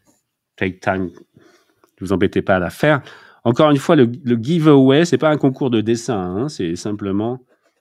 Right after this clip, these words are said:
vous participez, vous partagez et ça suffit. Après, c'est un petit tirage au sort. Voilà. Donc, il y a les passins, les, les, les sapins. Voilà, je dis.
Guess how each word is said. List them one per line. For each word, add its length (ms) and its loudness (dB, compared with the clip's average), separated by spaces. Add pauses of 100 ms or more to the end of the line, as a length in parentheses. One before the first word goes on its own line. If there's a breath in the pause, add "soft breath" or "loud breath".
(120)
vous 80 -10
participez, 640 -6
vous 140 -8
partagez 600 -8
et 60 -12
ça 160 -12
suffit. 480 -14 (240 soft breath)
Après, 240 -10
c'est 140 -10
un 80 -8
petit 120 -18
tirage 320 -12
au 60 -16
sort. 340 -10 (1000)
Voilà. 240 -16
Donc, 260 -10
il 80 -8
y 60 -4
a 40 -4
les 120 -6
passins, 420 -10 (240 soft breath)
les, 200 -6
les, 180 -2
les 340 -8
sapins. 440 -8
Voilà, 340 -16
je 140 -20
dis. 200 -20